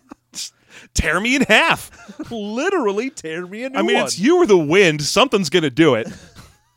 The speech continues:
Speaker 2: <laughs>
Speaker 1: Yep, there we
Speaker 2: W-,
Speaker 1: go.
Speaker 2: one of these days, I'm gonna try to ride a bike and just fall clear through to either side of it at the same time. <laughs>
Speaker 1: Uh,
Speaker 2: Then he goes to a bar.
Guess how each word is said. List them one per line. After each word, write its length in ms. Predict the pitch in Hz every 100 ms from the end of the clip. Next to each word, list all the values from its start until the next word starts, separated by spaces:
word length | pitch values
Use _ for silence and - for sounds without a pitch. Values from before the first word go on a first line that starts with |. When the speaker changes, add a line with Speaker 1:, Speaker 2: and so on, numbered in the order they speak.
| _
Speaker 2:
<laughs> 80 | - 339 - _ _ 214 - - - - _ _ _ _ _ - - - -
Speaker 1:
Yep, 180 | 208 269 - -
there 120 | 170
we 100 | 208
Speaker 2:
W-, 20 |
Speaker 1:
go. 160 | 247 160
Speaker 2:
one 180 | 220
of 60 | 285
these 120 | 220
days, 240 | 214 190 185
I'm 80 |
gonna 120 | 190 170
try 200 | 196 190
to 80 |
ride 200 | 175 175
a 40 | 151
bike 300 | 120 175 160
and 80 | 139
just 160 | 156 -
fall 340 | 165 165 185
clear 320 | - 151 170
through 240 | 170 196 185
to 120 | 127
either 220 | 147 156
side 300 | - 156 160
of 80 | 139
it 60 | 135
at 60 |
the 80 | 151
same 220 | - 156
time. 360 | 147 165 143 127
<laughs> 60 | - _ - - - - _ _ - - 359 415 _ - - - - 262 _ - - 233 - _ - _ _
Speaker 1:
Uh, 1120 | 151 190 180 170 160 151 151 143 135 127 117 98 - - _ _ _ _ _ _ _ 127
Speaker 2:
Then 200 | 156 139
he 60 |
goes 200 | 120 113
to 120 | - 110
a 40 |
bar. 300 | 104 92 98